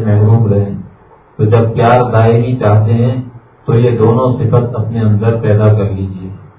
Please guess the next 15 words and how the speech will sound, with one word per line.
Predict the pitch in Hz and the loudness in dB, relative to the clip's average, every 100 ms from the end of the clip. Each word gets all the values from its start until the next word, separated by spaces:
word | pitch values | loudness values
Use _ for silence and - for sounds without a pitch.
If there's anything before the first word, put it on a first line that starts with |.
| _ _ _ | _ _ _
توابین | 104 101 104 104 101 117 120 120 | -4 0 2 2 0 0 0 -2
کی | 123 135 139 - - - - | -6 -8 -10 -12 -20 -20 -2
اور | 107 | 2
متطہرین | 107 107 107 104 104 90 101 98 95 92 | 4 4 2 0 -2 -2 -2 -4 -4 -6
کی۔ | 90 - - - - - _ _ _ | -8 -10 -16 -14 -14 -18 _ _ _
متطہرین | - 117 107 117 113 - 113 135 - | -6 -2 0 2 2 2 2 0 -2
کے | - | -4
بارے | 107 107 110 120 | 0 2 4 4
میں | 120 120 | 2 -2
مفسرین | 120 143 - 110 110 113 | 0 0 0 0 0 2
لکھتے | 104 98 - 113 | 0 0 -4 -4
ہیں | 101 95 - - - - - | -2 -2 -8 -12 -20 -20 -8
کہ | 104 | 0
یہاں | 104 107 120 120 | 4 4 4 4
مراد | 107 113 117 | 4 4 4